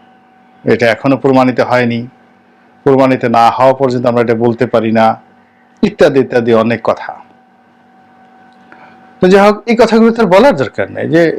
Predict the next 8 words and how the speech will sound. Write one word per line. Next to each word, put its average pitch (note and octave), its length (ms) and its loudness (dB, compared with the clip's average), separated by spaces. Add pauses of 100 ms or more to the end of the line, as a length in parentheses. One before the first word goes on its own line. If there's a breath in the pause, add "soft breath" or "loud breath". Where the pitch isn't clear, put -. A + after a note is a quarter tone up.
(220)
এটা D#3+ 240 0
আমার D#3+ 300 2
বিষয় A2+ 500 -4
নয়, B2+ 240 -2 (1600 soft breath)
আমি C3+ 120 2
অবশ্যই F3+ 360 2
পদত্যাগ D#3+ 460 0
করব C#3+ 300 0